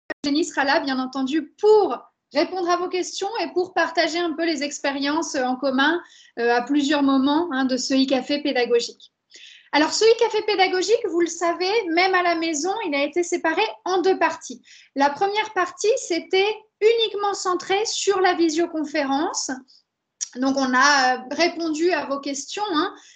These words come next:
sur la visioconférence. Vous pouvez, si vous n'avez pas pu assister au e-café pédagogique, vous pouvez, euh, le voir, hein, le consulter sur le site de Clé Formation. Euh, vous avez dans votre document support, page deux, le lien,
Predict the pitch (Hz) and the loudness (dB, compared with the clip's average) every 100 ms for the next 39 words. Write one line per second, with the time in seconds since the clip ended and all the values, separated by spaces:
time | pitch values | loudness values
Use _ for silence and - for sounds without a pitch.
0 | _ - - - 359 381 311 302 311 311 | _ -12 -8 2 4 4 2 -2 -4 -4
1 | 302 302 302 302 370 508 - - _ 254 | -6 -4 -4 -2 -4 -4 -10 -16 _ 0
2 | 349 392 392 403 392 - 320 277 269 269 | 2 2 0 0 -2 -2 -2 0 0 0
3 | 311 381 - 381 349 - 285 - 302 285 | 0 0 4 4 4 -2 -6 -4 -2 -2
4 | 269 269 269 277 269 254 262 370 392 330 | 0 -2 -4 -4 -2 0 0 0 2 0
5 | 311 302 320 370 415 - - _ _ 247 | 0 -2 2 2 0 -8 -20 _ _ 0
6 | 247 240 254 247 247 240 214 320 381 349 | 4 4 2 4 6 6 4 4 4 4
7 | 294 285 269 320 392 - 370 311 370 415 | 2 0 0 -2 -4 0 0 0 0 -2
8 | 403 330 285 285 - 392 277 311 294 285 | -2 -4 -2 -2 0 -2 0 -2 -2 -2
9 | 294 269 269 269 - 277 403 - - - | 0 2 2 0 -2 -2 -2 -6 -20 -20
10 | - _ - 262 254 247 294 277 320 339 | -20 _ -2 2 2 2 0 2 2 2
11 | 339 269 262 - 262 220 370 370 370 359 | 0 0 -4 -4 -6 0 0 2 2 2
12 | 359 339 - - 294 339 320 330 - 277 | 0 -2 -4 -4 0 2 2 2 0 -2
13 | 262 226 302 370 320 254 254 247 311 392 | -2 -4 0 0 0 0 -2 0 0 0